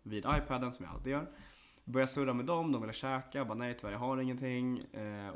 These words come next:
de bara, "Okej, men vi kan boka bord till imorgon." Och de stod kanske i tio minuter och kollade meny, bokade bord och bara snackade skit, typ. När de går, som säger jag att bara, "Fan, vad fan är min telefon någonstans?" För jag skulle också svara på ett S M S som jag hade fått.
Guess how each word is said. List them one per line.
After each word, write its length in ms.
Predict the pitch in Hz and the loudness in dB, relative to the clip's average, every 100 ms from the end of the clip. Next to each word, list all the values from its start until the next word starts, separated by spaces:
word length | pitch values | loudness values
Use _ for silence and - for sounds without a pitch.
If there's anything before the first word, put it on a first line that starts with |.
| - - | -10 -6
de 120 | 113 | 0
bara, 100 | 123 | 0
"Okej, 100 | 135 | 2
men 60 | |
vi 80 | 131 | 0
kan 100 | 135 | 2
boka 140 | 131 117 | -2 -2
bord 140 | 107 | -6
till 80 | 104 | -2
imorgon." 380 | 127 196 190 196 - - - - - - - | 2 2 2 -2 -10 -20 -20 -20 -20 -18 -4
Och 120 | 147 | 2
de 120 | 175 | 2
stod 240 | - 160 | 4 2
kanske 200 | 127 110 | 2 -2
i 40 | 107 | -2
tio 240 | 127 113 | 0 2
minuter 280 | 120 117 - | 4 2 0
och 80 | 101 | -4
kollade 240 | 104 107 | -2 0
meny, 480 | 107 147 170 165 170 151 | 2 2 2 2 -2 -2
bokade 400 | 139 139 135 123 | -2 0 0 0
bord 300 | 113 113 110 | 0 0 0
och 60 | |
bara 100 | 104 | -2
snackade 260 | 95 92 87 | -4 -8 -10
skit, 260 | - 107 - | -8 -8 -8
typ. 100 | - - _ - - - - - - - | -14 -20 _ -20 -20 -20 -20 -20 -20 -4
När 160 | 131 131 | 2 4
de 280 | 226 175 | 6 4
går, 340 | 139 120 123 135 - - _ _ _ - - | 2 2 2 2 -6 -20 _ _ _ -20 -18
som 340 | - 156 139 - | -2 4 6 6
säger 200 | 143 127 | 6 6
jag 80 | |
att 80 | 113 | 6
bara, 100 | 110 | 0
"Fan, 500 | - 151 143 143 - - | 0 2 2 2 -2 -8
vad 80 | - | -2
fan 80 | |
är 20 | 139 | 0
min 120 | 123 | 0
telefon 320 | 117 - - | -4 -6 -4
någonstans?" 360 | - 107 - - | -2 -4 -6 -4
För 80 | 123 | -2
jag 80 | |
skulle 120 | 120 123 | 2 0
också 140 | - | 0
svara 160 | - 110 | 0 0
på 120 | 110 | 0
ett 160 | - - - _ _ - - - | -4 -14 -20 _ _ -20 -20 -14
S 180 | - 120 | -8 -4
M 100 | 135 | -2
S 140 | 151 - | -2 -4
som 100 | - | -8
jag 60 | |
hade 100 | - | -8
fått. 200 | - - | -12 -16